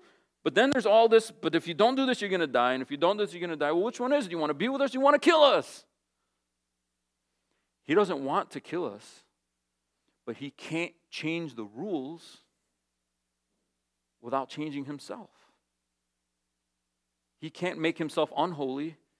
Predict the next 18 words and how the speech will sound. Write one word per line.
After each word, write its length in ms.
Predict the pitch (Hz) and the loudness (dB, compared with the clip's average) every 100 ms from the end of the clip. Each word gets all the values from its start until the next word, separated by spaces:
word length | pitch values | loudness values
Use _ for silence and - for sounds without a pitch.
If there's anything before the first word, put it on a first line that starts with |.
| _ _ _ _ - | _ _ _ _ -18
He 80 | 151 | -8
can't 220 | 170 156 | -4 -4
say, 120 | 156 | -4
"Well, 420 | 151 165 160 147 - | 0 2 2 0 -6
you 180 | 196 | -4
can't 260 | 240 196 143 | -4 -4 -6
be 80 | 127 | -4
holy, 320 | 127 135 135 | -2 -2 -4
so 120 | 131 | -6
let 120 | 139 | -8
me 80 | 147 | -8
see. 220 | 127 117 | -10 -10
How 100 | 110 | -6
about 180 | 139 147 | -2 0
I 120 | 139 | 0
just 200 | 127 123 | 0 -8
sin?" 300 | - 101 98 _ _ _ | -10 -12 -12 _ _ _
No. 440 | 107 113 147 180 | -8 -6 -6 -8